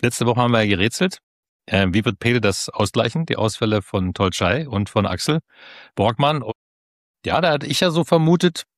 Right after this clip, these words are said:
oh, Tolga Cigerci, äh, könnte eine Option sein. Jetzt hat Pele in der Pressekonferenz danach gesagt, "Geht er gar nicht durch." Ich da dachte, „Oh, <laughs> das ist auch ein schönes Kompliment.“ Aber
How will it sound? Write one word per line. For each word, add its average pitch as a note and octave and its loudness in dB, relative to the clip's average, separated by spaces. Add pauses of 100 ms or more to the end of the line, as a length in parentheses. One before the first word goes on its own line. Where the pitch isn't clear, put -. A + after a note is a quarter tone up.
(140)
oh, A2 -2
Tolga E3 2
Cigerci, C3+ 2 (560)
äh, F#2+ 2
könnte C#3 0
eine E3 4
Option B2 2
sein. B1 -4 (400)
Jetzt D2+ -4
hat E2 -2
Pele E3 2
in F3 4
der G2 0
Pressekonferenz C3+ 0
danach F#2 0
gesagt, F#2+ 0 (640)
"Geht F#2 -2
er F#2 2
gar F2 2
nicht F2 -2
durch." G#2+ -2 (480)
Ich - -6
da - -6
dachte, - -6
„Oh, G#2 2 (240)
<laughs> C#3+ 4 (600)
das - -8
ist F#2 -8
auch F#2+ -4
ein F#2+ -4
schönes A#2 -4
Kompliment.“ A2 -2 (440)
Aber G#2 2